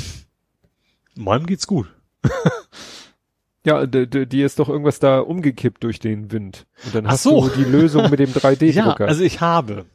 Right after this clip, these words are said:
Speaker 1: Ja, nicht, nicht, das war schon zum zweiten Mal drei D Drucker. Ich hatte das ja schon, schon mal gehabt. Ich habe draußen so ein, wie heißt das? Palisade? Nee, Palisade sind die Stöcke. Wie heißt denn das? Blumenpott mit Ranggitter.
Speaker 2: Ja.
Speaker 1: Nehmen wir Blumenpott mit Ranggitter halt,
Speaker 2: Ja.
Speaker 1: ne? Ähm,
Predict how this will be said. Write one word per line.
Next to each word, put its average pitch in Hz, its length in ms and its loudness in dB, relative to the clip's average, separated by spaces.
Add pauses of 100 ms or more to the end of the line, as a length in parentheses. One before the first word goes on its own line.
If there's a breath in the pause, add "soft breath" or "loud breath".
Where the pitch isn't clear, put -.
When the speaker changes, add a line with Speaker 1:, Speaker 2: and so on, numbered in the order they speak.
Speaker 1:
Ja, 139 120 0
nicht, 156 280 0
nicht, 156 260 -2
das 127 120 0
war 151 100 2
schon 120 140 -10
zum - 140 -14
zweiten 170 300 0
Mal 110 220 2
drei 120 160 0
D 113 100 0
Drucker. 110 220 -2
Ich 92 40 -8
hatte 127 160 -8
das 117 100 -4
ja 120 100 -2
schon, 139 320 -8
schon 180 100 -4
mal 151 120 2
gehabt. 110 120 0
Ich - 20 -6
habe 123 120 -6
draußen 160 400 0
so 147 160 2
ein, 151 140 -6 (760 soft breath)
wie 123 120 -4
heißt 123 180 -2
das? 107 160 -4
Palisade? 120 640 -2
Nee, 113 100 -4
Palisade 110 420 0
sind 123 100 -8
die 117 60 -6
Stöcke. 104 440 -4
Wie 107 100 -4
heißt 120 220 -4
denn 113 80 -8
das? - 340 -6 (1600 soft breath)
Blumenpott 131 640 -4
mit - 280 -4 (160)
Ranggitter. 113 720 -2 (440)
Speaker 2:
Ja. 160 200 -2 (240)
Speaker 1:
Nehmen 143 180 0
wir - 40 0
Blumenpott 165 380 -4
mit 185 100 0
Ranggitter 143 420 0
halt, 113 160 0
Speaker 2:
Ja. 196 80 4
Speaker 1:
ne? 165 160 0 (520 loud breath)
Ähm, 147 580 0